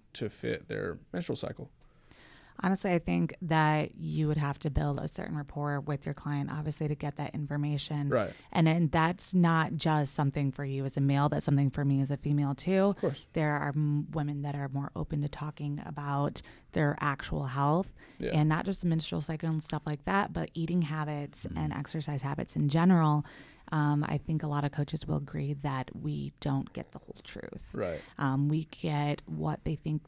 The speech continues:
Speaker 2: they are supposed to say,
Speaker 1: Yeah.
Speaker 2: what they think we want to hear.
Speaker 1: Right.
Speaker 2: And so if we ask if they're tired and how they're feeling, most of the time they're gonna say, "I feel fine.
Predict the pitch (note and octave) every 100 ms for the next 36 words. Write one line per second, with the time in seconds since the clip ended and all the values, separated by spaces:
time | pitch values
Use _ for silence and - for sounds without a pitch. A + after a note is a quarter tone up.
0 | - D3+ D3 D3 D#3 _ _ - D3+ C#3
1 | D3 - F3 - - - - - - -
2 | - - F3+ D#3 D3 C3+ A1 C#3+ D#3 D3
3 | C#3+ D3+ - - - - E3 D#3 C#3+ C#3+
4 | - - - - C2 - - - - -
5 | D3+ D3 - E3 D#3 D#3 D3+ - E3+ D#3
6 | - E3+ F3+ F3 E3 - E3 D#3 - E3
7 | D3+ F#3 F3 D#3 D3 - C#3+ D3+ D3+ D3+
8 | F3+ F3+ E3 D3 D3+ D3 - - C#3+ C#3+
9 | D3 C#3 D3+ C#3+ C3+ C3+ C#3+ C#3 C#3 C#3
10 | - C#3+ C#3+ - - -